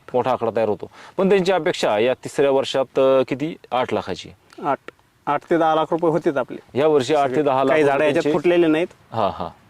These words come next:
Speaker 2: काही नाराचे झाडं आहेत.
Speaker 1: बरं.
Speaker 2: आणि माल थोडा कमी जास्त आहे काही झाडाला.
Speaker 1: बरं, बरं, बरं. तर शेतकरी मित्रांनो, अ,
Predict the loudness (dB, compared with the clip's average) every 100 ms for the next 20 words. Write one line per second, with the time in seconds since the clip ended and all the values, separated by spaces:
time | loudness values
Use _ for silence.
0 | -4 -2 0 0 2 2 2 0 -4 -10
1 | -12 -12 -18 -20 -20 _ _ -20 _ _
2 | _ -10 -6 -4 -4 -2 -2 -2 -2 -2
3 | 0 2 2 0 -2 -2 -2 -2 -4 -8
4 | -6 -2 -2 -4 -10 -12 -20 -20 -20 -20
5 | -20 -20 -20 -20 -20 _ -4 0 0 0
6 | 0 2 2 2 2 0 -2 -2 0 0